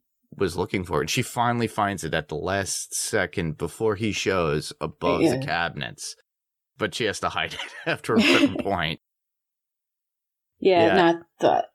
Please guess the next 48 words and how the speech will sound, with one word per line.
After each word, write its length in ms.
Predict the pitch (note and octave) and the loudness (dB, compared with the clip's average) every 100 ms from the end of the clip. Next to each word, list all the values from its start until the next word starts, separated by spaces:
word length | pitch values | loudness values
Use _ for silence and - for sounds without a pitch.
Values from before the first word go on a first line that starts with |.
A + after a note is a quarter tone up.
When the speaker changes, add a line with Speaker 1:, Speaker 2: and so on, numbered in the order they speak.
| - | 0
Speaker 2:
I 160 | G3 F#3 | 4 4
thought 260 | F3+ D#3+ F#3+ | 4 4 4
that 160 | F3+ | 2
was 220 | D#3+ - | 0 0
so 220 | - D#3+ - | 2 4 4
cool. 480 | E3+ D3+ D3+ G3 _ | 2 4 2 -2 _
Um, 280 | - C#3+ C3+ | 2 2 2
I'm 180 | F3 F3 | 2 4
really, 300 | F3 E3 D#3 | 4 4 2
really 460 | D3 D#3 E3 D#3+ D#3 | 0 2 2 4 2
intrigued 340 | D#3 D#3 D3+ | 2 2 2
as 80 | D3+ | 0
to 80 | D3+ | 2
where 140 | C#3+ | 2
this 320 | C#3+ D3 - - | 2 -2 -4 -2
plot 260 | - C#3 D3 | 2 2 2
line 200 | D3 D#3 | 2 2
is 100 | E3+ | 2
going. 440 | E3+ F3 F3+ F3+ _ _ _ _ - | 2 2 -2 -6 _ _ _ _ 0
And 160 | F3 | 4
then 360 | D#3 D3+ C3+ - _ _ _ | 4 4 2 -2 _ _ _
Speaker 1:
Yeah, 220 | F#2+ F2+ D#2 | -2 0 2
that, 260 | G2+ G#2 | 0 0
and 160 | G#2+ A2+ | 0 0
it's 220 | A2+ - | -2 -2
ruining 460 | G#2+ A2 D3+ B2+ F#2 | -2 0 0 0 0
her 320 | F2 D2+ C2 - | 0 0 0 -2
herself. 540 | F#2 - D#2+ A2 A2+ | -2 -2 -2 0 -2
She's 220 | - D#2+ | -4 -6
drinking 480 | - C#2+ D#2+ G#2 G#2 | -2 -2 -2 -2 -2
more, 280 | F#2+ F2+ F2 | 0 0 0
if 140 | G2 | -2
you 60 | F#2+ | -6
think 300 | - E2 F2+ | -4 -6 -4
about 400 | F2 D#2+ C#2 F2+ | -2 0 0 0
it. 180 | A2+ D#3+ | 0 2
Speaker 2:
Yeah. 320 | E3 E3+ E3+ | 4 4 2
Speaker 1:
She's, 400 | E3+ F2+ E2 - | 0 -2 -4 -6
you 160 | G2 F2+ | -8 -6
could 160 | - | -6
see 540 | - - - G2 F#2+ F#2 | -4 -6 -4 -2 -2 -2
it's 200 | - - | -4 -6
wearing 340 | D#2 F#2+ F2 | -4 -4 -6
her 100 | F2 | -10
down 580 | D2+ D#2+ E2 F2 F#2 G2+ _ _ _ _ _ - | -6 -2 -2 -2 -4 -8 _ _ _ _ _ -6
mentally 540 | E2+ E2 F#2+ F2 F2 | -4 -2 -2 -2 -2
and 120 | D#2 | -4
physically. 800 | - D#2+ D#2 D#2 - A2 G#2 G#2+ | -4 -6 -4 -6 -2 -2 -2 -8